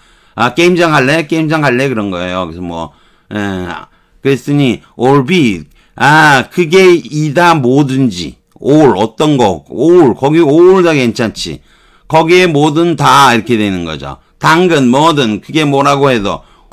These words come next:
all, be, 그게 이다 뭐, 뭐든 이렇게 되는 거죠. 어, 흔히 제안에 대한 열정적인 답변으로 이렇게 all be, all be, 뭐, 감탄문으로, 감탄기호로 쓰이기도 한다는 거죠.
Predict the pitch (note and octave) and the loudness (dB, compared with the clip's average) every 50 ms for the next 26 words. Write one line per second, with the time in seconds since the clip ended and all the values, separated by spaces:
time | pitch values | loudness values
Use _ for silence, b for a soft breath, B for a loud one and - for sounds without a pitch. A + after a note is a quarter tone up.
0 | - - - F3+ F#3+ G3 G3 G3 F3+ C#3 A2 E2+ D#2 C#2+ - _ _ _ _ - | -10 -2 2 4 4 6 6 4 4 4 2 0 -4 -10 -16 _ _ _ _ -10
1 | - D3+ E3+ E3 D#3 B2 F#2+ - _ - D#3 E3 D#3+ D3+ D3 F3+ F3+ F3+ E3+ D3+ | -8 -6 -4 -2 -2 -2 -4 -6 _ -6 -4 -4 -2 0 0 0 2 0 0 -2
2 | C3+ C#3+ D3 D#3 C#3+ C#3+ E3+ E3+ E3+ E3 D3+ C3 A#2+ A#2 G2 D#2 - - - - | -4 -6 -6 -6 -4 -2 0 0 0 0 0 0 0 0 -2 -2 -6 -12 -12 -6
3 | G2+ B2 C#3 C#3 B2 C3 G#2+ D2+ C2+ C2+ C#2+ G#2 G#2 B2+ A2+ G2+ G2 F#2 F2 E2 | -2 0 0 0 0 0 -2 -2 -6 -10 -10 -8 -6 -4 -4 -4 -4 -6 -6 -8
4 | D2+ D2 C2+ C#2+ C#2 - B B B B B B B B B - C#3+ D3 C#3+ - | -8 -10 -10 -12 -12 -16 B B B B B B B B B -4 -2 -2 -2 -4
5 | C3 - F#3+ F3 F3 D3+ C#3+ - D3+ C#3+ D3 D3 D3 D3+ D3 D3 D3 D3 D3+ C3 | -2 -2 0 0 0 0 -2 -2 -2 0 0 0 0 0 0 0 0 -2 0 0
6 | A#2+ B2 A#2+ - D#3+ D#3 D3+ D3 C#3+ D3 C#3+ C#3+ C#3 C3 A#2+ A2 - - C3 C3 | -2 -2 -2 -2 -2 -2 0 0 0 0 0 -2 -2 -2 -4 -6 -6 -4 -4 -2
7 | A#2+ A2+ A2+ A#2+ B2 A#2 A2 G#2+ - B2 - B B B B B B G#2 A2+ B2 | 0 0 0 -2 -2 -4 -4 -6 -8 -8 -8 B B B B B B -2 -2 0
8 | A#2+ A#2 D3+ G3 G3 F3 B2 F2 - _ _ - - - G2 G#2+ A2 A2 A#2+ E3 | 0 0 0 0 2 2 0 -2 -4 _ _ -20 -12 -6 -4 -4 -2 -2 -2 0
9 | F#3+ F#3+ E3 A#2+ E2 C#2+ _ - - - F2+ G#2 C#3 F#3 G#3+ A3+ G3 C#3+ A#2+ - | 0 0 0 0 -2 -4 _ -18 -14 -8 -4 -2 0 0 0 0 0 0 -2 -2
10 | A#2+ A#2 A2+ - C#3+ B2+ B2 B2 A#2+ A2+ A2+ A2 A2 B2 B2+ A2+ A#2 G2+ G2+ F#2+ | -4 -6 -6 -4 -4 -4 -2 -2 -2 -2 -2 -2 -2 -4 -6 -6 -8 -10 -8 -6
11 | A2+ G#2+ G#2 G2 F#2 F2+ G2+ G#2 - - B2+ A#2 G#2 G2 F2 F#2+ G2 G2+ G#2 G2 | -6 -6 -6 -6 -6 -6 -6 -8 -8 -8 -8 -8 -6 -6 -6 -6 -6 -6 -6 -8
12 | F#2 F#2+ F2+ E2 E2 E2 D#2 D2+ D#2+ C#3 E3+ F#3+ - | -8 -8 -8 -10 -10 -10 -10 -10 -6 -6 -6 -6 -6